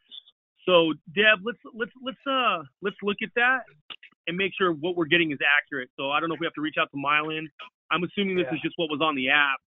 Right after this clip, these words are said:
Speaker 1: but I'm wondering if they're recording it some other way.
Speaker 2: Could be, 'cause, well, I'm, my dis-,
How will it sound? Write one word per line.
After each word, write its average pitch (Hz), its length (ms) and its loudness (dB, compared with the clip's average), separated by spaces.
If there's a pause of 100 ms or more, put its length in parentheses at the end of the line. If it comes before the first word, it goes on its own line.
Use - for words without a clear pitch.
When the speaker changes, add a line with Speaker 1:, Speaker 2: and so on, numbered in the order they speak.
(420)
Speaker 1:
but 147 80 -4
I'm 156 140 2
wondering 165 280 2
if 151 120 -2
they're 160 100 4
recording 156 420 -4
it 139 140 -6
some 156 160 0
other 135 180 0
way. 131 300 2 (1300)
Speaker 2:
Could 175 200 0
be, 165 220 6
'cause, 147 120 -4 (120)
well, 170 120 6
I'm, 180 140 6 (120)
my 180 160 6
dis-, 170 160 -2